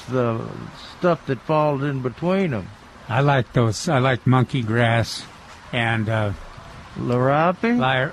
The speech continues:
Speaker 2: larapi, and, yeah, planted in kind of curving layers.
Speaker 1: Yeah, right.
Speaker 2: Really looks nice in, in deep shade. A lot of landscapes, uh, well, we talked about this before, over on the, uh,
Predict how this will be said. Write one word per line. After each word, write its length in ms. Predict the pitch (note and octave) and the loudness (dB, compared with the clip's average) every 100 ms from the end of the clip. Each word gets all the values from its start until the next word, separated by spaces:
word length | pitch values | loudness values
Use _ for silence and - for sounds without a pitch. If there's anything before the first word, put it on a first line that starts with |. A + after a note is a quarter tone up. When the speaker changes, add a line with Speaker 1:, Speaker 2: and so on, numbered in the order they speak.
| G#3+ | -4
Speaker 2:
larapi, 680 | B2 B2 C#3+ C#3+ C3+ B2 A#2+ | -4 0 0 -2 -2 0 0
and, 280 | A#2 C3 E3 | 0 -2 -2
yeah, 180 | C#3 A2+ | -2 -2
planted 440 | - F3 C#3+ C3 | 0 0 2 0
in 80 | A2 | 0
kind 240 | C#3+ C3+ | 0 0
of 200 | A2+ G2+ - - - - - - - - | 0 -4 -8 -18 -20 -20 -20 -20 -20 -10
curving 520 | - F3+ D#3+ D3 B2 | 0 4 4 4 4
layers. 800 | A#2+ C3+ D#3+ D3+ A2+ F2 - - | 4 4 4 4 2 -2 -8 -4
Speaker 1:
Yeah, 300 | D3+ F3+ G#3 | 2 4 6
right. 420 | F3 C#3 D3+ C#3 A2+ - - | 4 4 2 0 -2 -8 -2
Speaker 2:
Really 260 | C3+ C#3 | 2 2
looks 300 | A#2+ C3 - C#3 | 2 0 0 0
nice 260 | B2+ G#2 | 0 0
in, 200 | B2+ G#2+ | 0 0
in 480 | D3 E3+ B2+ C#3+ C#3 | 0 0 0 -2 -2
deep 240 | C#3 E3+ | 2 2
shade. 500 | - - D#3+ E3+ C3+ | 0 -2 2 2 2
A 80 | A#2 | 0
lot 220 | A#2 B2+ | 2 2
of 80 | B2+ | 2
landscapes, 600 | A#2 A#2+ G#2+ - A2+ F2 | 2 0 -2 -2 -2 -2
uh, 100 | A#2+ | -4
well, 180 | A2+ A#2+ | -2 -2
we 80 | A2+ | -2
talked 320 | - B2 A2+ | -2 -2 -2
about 360 | A2 G#2 A2+ G#2 | -6 -2 -4 -4
this 120 | G#2 | -10
before, 480 | - G#2+ C#3 B2 A2+ - - - - - - | -6 -4 0 0 0 -6 -16 -16 -16 -16 -4
over 260 | A#2+ A2 A2+ | -2 0 0
on 280 | A2+ G#2+ | 0 -2
the, 260 | G#2+ G#2 G2+ | -4 -4 -6
uh, 120 | G2 | -8